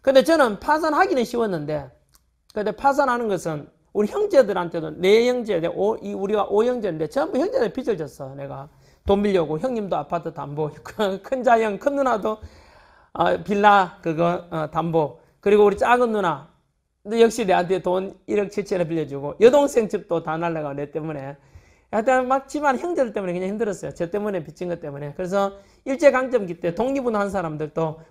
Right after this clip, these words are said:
본인한테 아무리 고문하고 해도 이렇게 발설 안 하거든. 근데 그 독립운동가들이 고문에 못 견디는 게 어떤 거냐면 가족을 데리고 와요. 사랑하는 아내나 아이들 데리고 와서 아이,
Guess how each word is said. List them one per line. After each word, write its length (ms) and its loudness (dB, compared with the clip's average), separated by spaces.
본인한테 480 4
아무리 300 4
고문하고 520 0
해도 340 -2
이렇게 280 -8
발설 300 -2
안 140 -2
하거든. 320 -4
근데 560 0
그 200 2
독립운동가들이 1160 2
고문에 480 0
못 220 6
견디는 420 0
게 80 0
어떤 160 -4
거냐면 240 -4
가족을 380 0
데리고 220 -6
와요. 240 -18
사랑하는 600 -2
아내나 640 -2
아이들 400 2
데리고 240 0
와서 360 -4
아이, 380 2